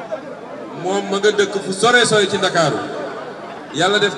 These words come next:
dooleem néew lool, lool, lool. Benn bés mu jël doom yi, jël ñeenti doomam dugal leen ci car rapide. Dem ba Almadi. Mu dem seet kër gi gën a rafet ci Almadi. Mu ñëw taxaw ak doom yi.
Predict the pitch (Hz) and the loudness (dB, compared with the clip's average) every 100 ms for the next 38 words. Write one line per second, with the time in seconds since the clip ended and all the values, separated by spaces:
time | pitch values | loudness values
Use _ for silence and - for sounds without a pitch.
0 | 190 202 202 202 196 208 208 247 285 269 | 2 4 2 0 2 4 4 6 6 6
1 | 285 277 277 285 240 - - - - - | 4 4 4 4 2 -8 -10 -12 -12 -10
2 | - - - - - - - 196 214 214 | -10 -10 -12 -12 -12 -12 -4 -2 2 2
3 | 196 202 196 196 190 190 165 - - - | 2 0 0 2 4 4 4 -4 -8 -10
4 | - - - - - - - - 196 208 | -10 -10 -12 -14 -14 -14 -14 -4 2 2
5 | 196 233 202 208 202 175 175 190 185 185 | 4 2 2 2 4 4 4 4 4 2
6 | 156 180 156 151 135 98 90 - - - | 4 4 4 2 -2 -4 -8 -12 -12 -12
7 | - - - - - - - - - - | -14 -14 -14 -16 -16 -18 -18 -16 -16 -16
8 | - 202 196 214 214 214 190 135 110 - | -4 -2 0 2 4 4 4 2 -4 -8
9 | - - - - - - - - - - | -12 -12 -14 -14 -14 -16 -16 -16 -16 -16
10 | - 175 214 208 214 202 - 208 196 254 | -8 0 0 4 2 2 4 4 4 -2
11 | 254 247 226 208 - 180 170 139 - - | 0 2 2 2 2 4 4 2 0 -6
12 | - - - 359 - - 370 - - - | -8 -8 -10 -10 -12 -12 -12 -12 -10 -10
13 | - - - - 165 202 220 202 196 202 | -10 -10 -10 -6 0 4 4 4 2 2
14 | 196 190 190 190 | 2 4 4 2